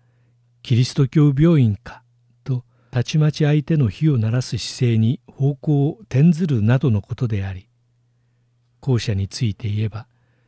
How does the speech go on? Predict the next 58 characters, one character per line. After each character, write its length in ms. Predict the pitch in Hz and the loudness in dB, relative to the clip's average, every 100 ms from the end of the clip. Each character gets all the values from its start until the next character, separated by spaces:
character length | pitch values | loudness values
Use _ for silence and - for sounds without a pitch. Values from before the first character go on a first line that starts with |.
| _ - | _ -16
信 300 | - 127 113 | -2 0 2
仰 200 | 131 120 | 2 4
を 60 | |
持 140 | 123 143 | 4 2
っ 20 | |
て 220 | - - | 0 -4
い 100 | 104 | -2
る 100 | 104 | -2
こ 160 | - 123 | -4 -6
と 160 | - 123 | -2 -2
を 180 | 113 - _ - | -2 -10 _ -6
特 260 | 120 - | -6 -2
別 280 | 156 165 143 | -2 -4 -6
視 200 | - - | -10 -8
し、 300 | - - - _ _ _ _ _ _ _ - | -8 -10 -12 _ _ _ _ _ _ _ -4
そ 200 | 196 196 | 0 2
う 40 | |
で 140 | 156 | 2
な 140 | 113 110 | 0 0
い 100 | 98 | -2
人 260 | - 135 110 | -6 -6 -6
々 300 | 107 113 104 | -6 -8 -8
を 140 | 175 - | -10 -12
ど 180 | 123 156 | -6 -6
こ 120 | - | -4
か 160 | - 110 | -4 -4
で 140 | 104 | -4
軽 260 | - 196 175 | -2 -2 -2
視 120 | - | -4
す 200 | - 117 | -8 -6
る 100 | 104 | -4
態 260 | 131 131 | -2 -2
度 140 | 107 98 | -2 -6
が 220 | 98 - _ _ _ | -8 -12 _ _ _
見 180 | 131 113 | -2 2
え 100 | 151 - | 2 0
隠 220 | 160 180 | -2 0
れ 140 | 160 | 0
す 120 | 147 143 | 0 -4
る 120 | 147 | -4
こ 120 | 147 | -4
と 120 | 175 | -4
で 180 | 131 90 | -4 -6
あ 100 | 82 | -10
る。 60 | _ _ _ _ _ _ _ _ _ _ _ _ _ _ 139 | _ _ _ _ _ _ _ _ _ _ _ _ _ _ -8
私 380 | - 98 - | -6 -6 -6
は、 180 | 104 - _ _ _ _ _ _ | -6 -8 _ _ _ _ _ _
こ 140 | 117 | 0
の 80 | 107 | 0
た 120 | 113 | 2
め 120 | 110 | 2
だ 160 | 110 110 | 2 2
ん 80 | 110 | 2
だ 120 | 117 | 2
ん 80 | 113 | 2
自 160 | 107 113 | 0 -2
分 220 | 127 123 | 2 2
が 200 | 127 | 0